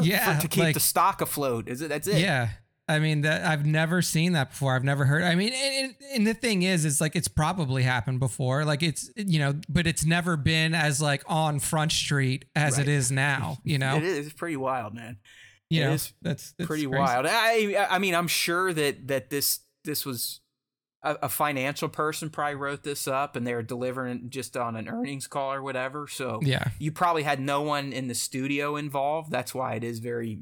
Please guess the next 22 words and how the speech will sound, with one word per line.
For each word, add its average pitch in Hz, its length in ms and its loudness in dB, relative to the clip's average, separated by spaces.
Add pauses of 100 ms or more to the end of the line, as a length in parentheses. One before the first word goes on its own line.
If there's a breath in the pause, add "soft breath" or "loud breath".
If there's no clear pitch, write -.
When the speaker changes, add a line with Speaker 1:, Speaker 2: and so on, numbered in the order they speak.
Speaker 1:
Oh. 175 80 4
Speaker 2:
businesslike. 139 640 -2
And 117 220 -4 (440 loud breath)
that, 170 220 -2
that's 190 200 0
business 175 400 0
talk. 117 280 0
I've, 156 200 2
I've 151 140 0
sat 170 240 2
on 156 140 0
plenty 170 320 -2
of 156 100 -6
calls 160 320 0
like 110 220 -4
this, - 240 -8
and 117 160 -4
most 156 340 -2
people, 175 500 -2 (300)
it 147 140 -6
probably 175 260 2
went 151 320 -2